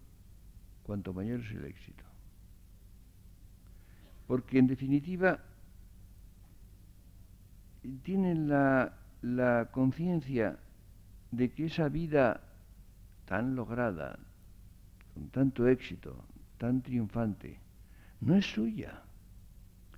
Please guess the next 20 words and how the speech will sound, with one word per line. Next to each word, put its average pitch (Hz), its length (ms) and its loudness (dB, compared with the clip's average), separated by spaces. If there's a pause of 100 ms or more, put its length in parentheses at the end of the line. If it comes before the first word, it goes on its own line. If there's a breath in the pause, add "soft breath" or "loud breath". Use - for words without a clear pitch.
(260 soft breath)
no 135 140 8
es 190 100 4
la 196 120 2
suya. - 560 -6 (1500 soft breath)
La 117 120 0
suya 175 240 6
tenía 185 420 10
que 185 160 6
haber 185 160 10
sido 190 340 6
otra, 208 420 2 (1200)
a - 80 -8
lo 104 60 -8
mejor 139 240 -4
mucho 190 240 2
más 104 200 -4
modesta, 147 420 -2
a - 360 -12
lo - 60 -10
mejor 170 260 -8